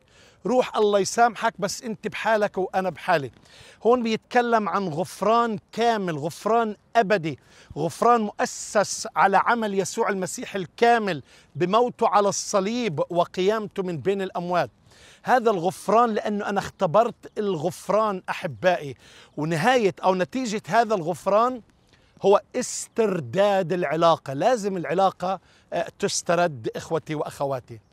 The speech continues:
فبقول الرب يسوع: "إن لم تغفر لا يغفر". فأول إشي لازم ندرك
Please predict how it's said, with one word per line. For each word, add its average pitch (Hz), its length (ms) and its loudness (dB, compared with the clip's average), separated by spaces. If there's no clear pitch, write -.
فبقول 220 480 0
الرب 196 280 2
يسوع: 165 400 -2
"إن 220 100 -2
لم 202 240 0
تغفر 208 460 -4
لا 175 140 0
يغفر". 131 420 -8
فأول 233 520 4
إشي 202 180 -4
لازم 185 360 0
ندرك 185 300 -4